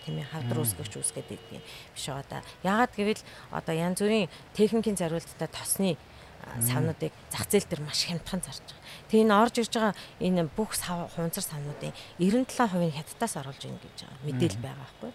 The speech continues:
Speaker 2: Тэгэхээр
Speaker 1: энэ савнуудын учрыг сайн олж зөв хэрэглэх,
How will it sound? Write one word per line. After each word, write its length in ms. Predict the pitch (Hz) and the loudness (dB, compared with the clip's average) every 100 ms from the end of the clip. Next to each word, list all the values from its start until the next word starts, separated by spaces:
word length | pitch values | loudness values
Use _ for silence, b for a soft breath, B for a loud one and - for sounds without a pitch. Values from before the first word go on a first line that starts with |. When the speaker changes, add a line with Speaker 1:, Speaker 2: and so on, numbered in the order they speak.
| - | -10
Speaker 2:
Тэгэхээр 600 | 131 131 120 98 113 240 226 | -4 -2 -2 -2 2 6 6
Speaker 1:
энэ 220 | 269 - | 4 0
савнуудын 520 | 214 214 226 220 202 180 B B - | 0 2 2 0 -2 -2 B B -12
учрыг 360 | - - 220 - | -6 0 0 -2
сайн 320 | - 180 175 | -6 -2 -2
олж 300 | 143 165 - - - - - | -2 -4 -6 -12 -14 -12 4
зөв 240 | 196 220 196 | 6 6 2
хэрэглэх, 540 | 170 165 160 - 165 | 0 0 -2 -2 -4